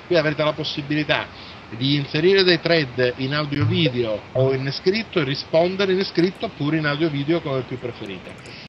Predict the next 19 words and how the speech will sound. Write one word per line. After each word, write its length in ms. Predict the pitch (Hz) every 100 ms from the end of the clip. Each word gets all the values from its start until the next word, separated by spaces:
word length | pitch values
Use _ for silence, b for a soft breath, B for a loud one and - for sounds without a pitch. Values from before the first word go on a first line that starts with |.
| B
Ah, 280 | 127 143 147
in 200 | 151 147
questo 320 | 220 214 208
momento 760 | 190 185 156 127 110 123 120
gli 280 | 117 131 160
iscritti 480 | 160 - 202 220 214
al 100 | 190
congresso 680 | 180 170 175 185 - 170 160
di, 160 | 151 151
dell'Associazione 920 | 160 139 151 151 160 156 - 175 170
T 100 | -
V 120 | 143 156
Radicale 560 | 156 151 165 131 110
sono 280 | - 160 147
quarantuno 800 | - 165 160 151 175 139 113 107 - B B
e 140 | 127 131
questi 320 | 190 190 185
si 160 | 156 160
dividono 580 | 165 175 156 131 127